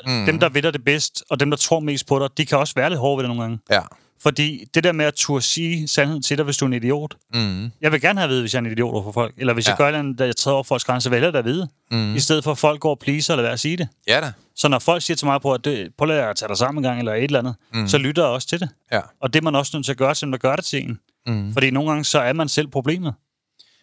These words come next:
Speaker 1: Jamen, det er jo det, der er problemet. Det er jo, at man selv er kernen af
Speaker 2: Ja.
Speaker 1: problemet mange gange, ikke? Og hvis man ikke vil se det, eller indse det, og gøre noget ved det, så
Speaker 2: Mm.
Speaker 1: kommer der aldrig videre.
Speaker 2: Nej.
Speaker 1: Og der er mange, der tror, "Jamen, det hjælper. Tiden læger alle sår," som vi snakker om før. Øh, nej.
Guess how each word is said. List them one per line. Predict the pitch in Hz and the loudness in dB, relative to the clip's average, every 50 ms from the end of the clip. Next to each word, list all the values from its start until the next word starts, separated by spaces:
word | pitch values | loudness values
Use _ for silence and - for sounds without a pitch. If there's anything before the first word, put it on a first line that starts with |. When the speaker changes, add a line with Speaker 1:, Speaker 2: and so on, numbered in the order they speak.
| _ _ _ _ _ | _ _ _ _ _
Speaker 1:
Jamen, | - 139 147 | 0 2 4
det | 139 | 4
er | 131 | 2
jo | 131 | 4
det, | 180 185 | 2 0
der | 180 | 0
er | 123 | -2
problemet. | 131 160 180 151 113 101 - _ _ _ _ _ _ _ - | -2 -4 -4 -4 -6 -8 -12 _ _ _ _ _ _ _ 2
Det | 160 | 4
er | 160 160 | 4 4
jo, | 156 135 | 4 2
at | 123 117 | 0 -2
man | 127 117 | -2 0
selv | - - - 180 170 - - _ _ _ | 2 2 2 2 0 -4 -10 _ _ _
er | - 131 139 147 | 2 2 2 2
kernen | - - 139 135 143 156 - 120 107 | 2 2 2 2 2 0 -4 -6 0
af | - 135 | 0 2
Speaker 2:
Ja. | 135 | 2
Speaker 1:
problemet | 135 123 139 156 135 98 92 | 2 2 2 0 0 -2 0
mange | 98 95 110 120 | 0 0 0 0
gange, | 113 101 113 131 147 | 0 0 0 -2 -6
ikke? | 160 - _ _ _ - | -8 -10 _ _ _ 0
Og | 127 123 | 2 2
hvis | 139 139 - | 2 0 0
man | 143 170 | 0 -2
ikke | 190 - | 0 0
vil | 139 127 131 - _ - 110 | -2 -2 -4 -6 _ -6 -2
se | - - - 202 220 190 | 0 2 2 2 2 2
det, | 113 123 127 120 - _ _ - | 0 0 -2 -2 -4 _ _ 0
eller | 127 120 117 113 - - | 2 2 2 2 2 0
indse | 156 175 180 - - 120 | 0 2 2 0 0 0
det, | 110 123 127 | 0 0 -2
og | 120 113 | -2 0
gøre | - 123 110 117 | 2 2 2 4
noget | 131 135 139 | 2 0 0
ved | 135 156 147 | 0 -2 -2
det, | 123 110 101 | -2 -4 -2
så | - 127 | -2 0
Speaker 2:
Mm. | 110 | 0
Speaker 1:
kommer | 151 160 131 | 2 2 2
der | 113 110 | 2 2
aldrig | 135 143 123 120 | 2 0 0 0
videre. | 139 160 156 135 - - | 0 0 -2 -2 -4 -4
Speaker 2:
Nej. | 113 104 113 127 - - _ - | -4 -4 -4 -4 -8 -14 _ 2
Speaker 1:
Og | 135 135 | 4 4
der | |
er | 139 | 4
mange, | 131 131 160 180 | 4 2 0 0
der | 165 | 0
tror, | 123 - 180 151 | 0 2 2 2
"Jamen, | 123 98 85 | 0 0 -2
det | 95 | 0
hjælper. | 95 113 156 165 107 95 90 - | 2 2 2 2 0 -4 -2 -2
Tiden | - - - 170 135 | 0 0 2 2 2
læger | 113 123 143 151 131 | 2 2 2 2 2
alle | 135 143 147 131 | 2 0 0 0
sår," | - 160 156 127 | 0 0 0 0
som | - 113 113 | 0 -2 -4
vi | 110 | -2
snakker | 104 123 127 131 139 | 0 0 0 0 0
om | 120 | 0
før. | - 139 127 - 113 | 2 0 0 2 2
Øh, | 117 113 107 | 2 2 2
nej. | 107 113 175 196 180 | 0 -2 -2 -2 -4